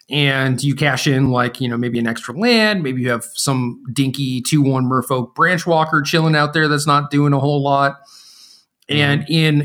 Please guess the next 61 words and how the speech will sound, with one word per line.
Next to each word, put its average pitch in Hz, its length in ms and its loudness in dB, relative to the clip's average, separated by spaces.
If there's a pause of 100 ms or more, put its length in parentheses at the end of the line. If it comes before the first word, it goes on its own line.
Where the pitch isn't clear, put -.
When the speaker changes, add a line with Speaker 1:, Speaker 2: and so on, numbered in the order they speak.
Speaker 1:
in, 160 180 2
like, 139 240 0
the 117 120 -6
super 226 420 0
late 120 260 -2
game, 117 320 -4
if 147 140 -4
you 135 80 2
have, 123 100 -4
like, 120 360 -6
ten 196 180 0
or 175 80 4
more 131 200 0
lands, 123 360 0
it's 143 140 -4
like, 127 160 0
okay, 120 260 -4
well, 127 220 -2
I'll 120 120 -2
s-, - 320 -8
sack 127 420 -4
the 127 300 -2
five 131 240 0
lands 131 220 -2
I 131 60 0
used 131 340 -2
to 131 300 -2 (340)
cast 143 340 -4
this 156 320 0
and 135 180 2
whatever 131 340 0
other 131 360 2
crappy 135 320 -2
permanents 139 420 0
I 135 100 2
have 131 280 0
in 135 120 0
play. 135 300 -2
And 170 100 2
it's 123 140 -4
like, 117 200 -4
all 123 60 0
right, 131 240 2
well, 139 140 -2
now 127 260 -2
I 123 120 -2
know 123 200 -2
for 120 140 -4
sure 139 280 2
that 123 120 -2
I 123 60 0
get 220 160 -2
to 123 60 -14
do 131 140 -4
something 120 320 -6
else 120 180 -4
on 120 100 -8
this 113 140 -6
turn. 135 360 0
But, 113 120 -8
like, 117 220 -10